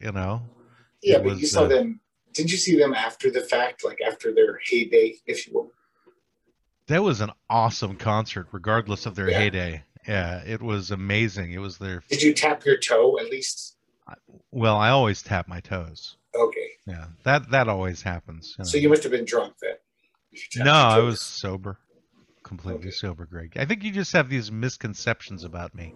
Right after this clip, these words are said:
Speaker 1: based upon your own idea of how people should be, because you're just a judgmental bastard. That's
Speaker 2: Not
Speaker 1: probably
Speaker 2: really.
Speaker 1: why.
Speaker 2: I'm just, like, a loosey-goosey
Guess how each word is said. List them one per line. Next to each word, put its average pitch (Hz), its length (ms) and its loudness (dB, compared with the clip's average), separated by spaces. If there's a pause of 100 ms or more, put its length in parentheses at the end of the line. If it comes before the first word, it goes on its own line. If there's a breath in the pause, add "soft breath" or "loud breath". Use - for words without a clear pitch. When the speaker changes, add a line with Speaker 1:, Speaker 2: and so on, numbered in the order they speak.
(760 loud breath)
Speaker 1:
based 123 300 2
upon 117 380 4
your 110 200 -2
own 117 280 0
idea 107 340 0
of 98 80 0
how 110 160 2
people 117 320 -4
should 92 300 -8
be, 95 360 0 (300 soft breath)
because 117 380 -2
you're 113 80 -8
just 113 240 -4
a 110 60 -2
judgmental 101 720 -2 (140)
bastard. 92 600 -6 (760 soft breath)
That's - 200 -10
Speaker 2:
Not - 40 -20
Speaker 1:
probably 127 260 2
Speaker 2:
really. 160 180 8
Speaker 1:
why. 113 80 4
Speaker 2:
I'm 120 100 0
just, - 300 -6
like, 123 180 -8
a 113 220 0 (720)
loosey-goosey 117 920 -2